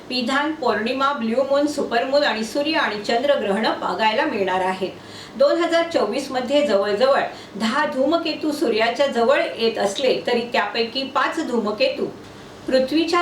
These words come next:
थोडे जवळ येतील, तेव्हा साध्या दुर्बिणीनं किंवा द्विनेत्रांनी बघण्याची संधी आहे. यातील दोन धूमकेतू साध्या डोळ्यांनी दिसण्याची शक्यता आहे.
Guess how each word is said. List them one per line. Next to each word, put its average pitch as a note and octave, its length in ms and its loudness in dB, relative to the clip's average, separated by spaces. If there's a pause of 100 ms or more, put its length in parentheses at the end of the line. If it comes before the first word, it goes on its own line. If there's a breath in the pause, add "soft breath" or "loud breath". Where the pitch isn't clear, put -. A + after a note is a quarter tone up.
थोडे A#3 280 2
जवळ A3 260 2
येतील, D4+ 460 2
तेव्हा B3+ 360 0 (380 loud breath)
साध्या B3 380 0
दुर्बिणीनं A3+ 600 0 (180)
किंवा A#3+ 300 0
द्विनेत्रांनी A3+ 840 -2
बघण्याची G#3+ 560 -2
संधी G3 400 4
आहे. F3 280 -2 (340 loud breath)
यातील A#3+ 400 0
दोन C#4+ 260 4
धूमकेतू D4 560 0
साध्या A#3+ 360 0
डोळ्यांनी A3 460 0
दिसण्याची G#3+ 560 0
शक्यता G3 500 0
आहे. F#3+ 220 -2